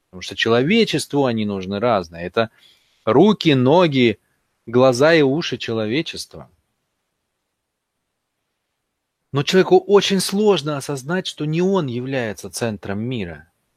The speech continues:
И поэтому он с-, выстраивает такую концепцию личности. Он говорит: «Вот, вот это мой центр мира, вот относительно неё всё будет построено. Кто будет её обижать, тот плохой, кто не будет, тот хороший.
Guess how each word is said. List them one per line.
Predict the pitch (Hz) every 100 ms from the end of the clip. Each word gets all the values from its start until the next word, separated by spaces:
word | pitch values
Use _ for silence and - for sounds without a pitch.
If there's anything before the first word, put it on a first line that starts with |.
| _ _ _ _ _ _ _ _ _ _ _
И | 123
поэтому | 160 185 208 196
он |
с-, | 156
выстраивает | 131 147 143 175 185 175 170
такую | 165 160
концепцию | 170 165 - 165 - - 113
личности. | 131 156 131 - 104 -
Он | 131
говорит: | 131 123
«Вот, | 117 135 131 110 101
вот | 110 117
это | 110 110
мой | 113 110
центр | - 107 101 104
мира, | 107 107 95 90
вот | 98 104
относительно | - 113 - 110 117
неё | 113 117 117 113
всё | - 107
будет | 101 98 95
построено. | 101 92 - 95 87 80 82
Кто | -
будет | 123 123 113
её | 113
обижать, | 110 117 123 170 -
тот | 120 -
плохой, | 117 - 104 87
кто | - 113
не | 110
будет, | 113 147 151 120
тот | 107
хороший. | - 110 104 87 - 76